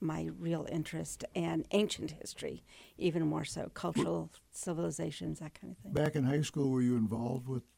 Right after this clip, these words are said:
Speaker 2: a student newspaper of any kind or reporting?
Speaker 1: I, I was,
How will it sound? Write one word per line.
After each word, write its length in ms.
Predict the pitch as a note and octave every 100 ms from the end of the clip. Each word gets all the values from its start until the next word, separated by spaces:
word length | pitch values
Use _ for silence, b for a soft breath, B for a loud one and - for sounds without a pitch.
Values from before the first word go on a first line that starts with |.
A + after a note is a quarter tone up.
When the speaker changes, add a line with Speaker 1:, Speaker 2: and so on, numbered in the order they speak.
| - -
Speaker 2:
a 80 | -
student 360 | - - A#2+
newspaper 640 | A2 C3+ - C#3+ C#3 D3 C#3+
of 80 |
any 200 | C#3+ D3
kind 360 | C#3+ D3 D3+ C#3+
or 80 | A#2+
reporting? 640 | A#2+ A2+ C3 B2+ A#3+ C4 -
Speaker 1:
I, 160 | G3+ A3
I 40 | A3+
was, 600 | A3+ C4+ F3 - -